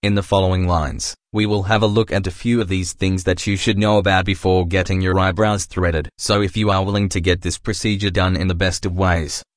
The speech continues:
we suggest you read this blog till the very end to know how to complete this essential procedure.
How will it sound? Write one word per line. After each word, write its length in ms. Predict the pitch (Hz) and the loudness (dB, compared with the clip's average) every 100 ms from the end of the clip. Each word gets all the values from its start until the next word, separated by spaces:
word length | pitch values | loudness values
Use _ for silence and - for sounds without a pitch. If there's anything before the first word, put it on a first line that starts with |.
| - | -6
we 100 | 98 | -4
suggest 540 | - 98 110 104 - | -4 -2 0 0 -2
you 80 | 98 | 0
read 300 | 90 92 90 | 2 2 2
this 160 | 92 - | -2 -2
blog 280 | 98 92 85 | 0 -2 0
till 140 | 120 | -2
the 100 | 104 | 0
very 320 | 104 98 87 | 2 2 2
end 240 | 82 78 80 | 0 -2 0
to 120 | 117 | 2
know 160 | 110 | 2
how 240 | 92 95 90 | 0 0 0
to 120 | 98 | -2
complete 440 | 107 95 110 98 | -4 -2 0 0
this 180 | 104 - | -2 -6
essential 480 | 98 - 101 95 104 | -6 -4 -2 -2 -4
procedure. 560 | 95 92 101 90 85 | -4 -2 -2 -2 -2